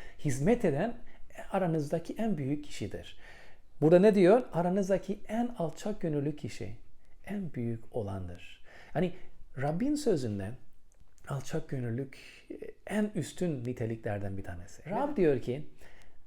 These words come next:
"Alçak gönüllülüğü bir hayat tarzı olarak benimseyeceksiniz." Hani Mesih'te bunu görüyoruz. Halim ruhlu, alçak gönüllü olduğunu okuduk, başka yerde okuduk. Diyor ki, "Benim boyunduruğuma girin. Çünkü ben yumuşak huyluyum." dedi.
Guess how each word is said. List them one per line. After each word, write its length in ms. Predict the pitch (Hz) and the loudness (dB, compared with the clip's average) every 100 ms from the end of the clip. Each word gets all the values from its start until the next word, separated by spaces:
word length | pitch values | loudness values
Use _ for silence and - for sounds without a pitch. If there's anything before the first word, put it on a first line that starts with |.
| - - | -10 -2
"Alçak 400 | 165 160 208 208 | -2 0 -2 0
gönüllülüğü 540 | 165 143 143 147 165 | 2 2 2 2 0
bir 80 | 135 | -2
hayat 400 | 131 165 185 - | -2 -4 -4 -6
tarzı 340 | 131 123 123 135 | -2 -2 0 0
olarak 360 | 107 98 98 | 0 -2 -4
benimseyeceksiniz." 960 | 95 95 90 92 90 85 - 110 - - - - - | -4 -4 -4 -6 -6 -8 -12 -14 -12 -12 -10 -12 -4
Hani 160 | 156 160 - | -2 -2 -2
Mesih'te 600 | 135 160 180 - - 233 190 | 4 6 6 2 2 2 2
bunu 180 | 202 | 2
görüyoruz. 540 | 190 170 160 92 - - - - - | 2 2 2 0 -2 -4 -8 -8 -6
Halim 460 | 147 160 214 175 | -2 0 2 2
ruhlu, 320 | 113 92 82 82 - - | 0 0 -2 -4 -6 -6
alçak 460 | 160 165 - 202 190 | -4 -4 -4 -6 -4
gönüllü 440 | 143 123 107 101 101 | -2 0 2 0 -2
olduğunu 480 | 151 110 104 98 147 | 0 0 0 -2 0
okuduk, 500 | 185 - 165 - - | 0 0 2 2 2
başka 300 | 135 - - | 0 0 0
yerde 400 | 135 127 127 139 143 | 2 2 2 0 -2
okuduk. 340 | - 131 120 | -2 -2 0
Diyor 140 | 143 | 0
ki, 220 | 135 135 135 | 0 -2 0
"Benim 240 | 156 151 | 2 6
boyunduruğuma 580 | 135 143 147 147 151 156 | 6 6 4 2 2 0
girin. 360 | 123 113 98 - - - | 0 0 0 -4 -8 -6
Çünkü 280 | - 139 127 | -2 0 0
ben 240 | 170 165 147 - - - - - | 2 0 0 -8 -14 -12 -12 -2
yumuşak 580 | 123 120 117 151 - - | 0 0 -2 -4 -4 -2
huyluyum." 420 | 101 90 85 87 | -2 -2 -6 -10
dedi. 180 | - | -12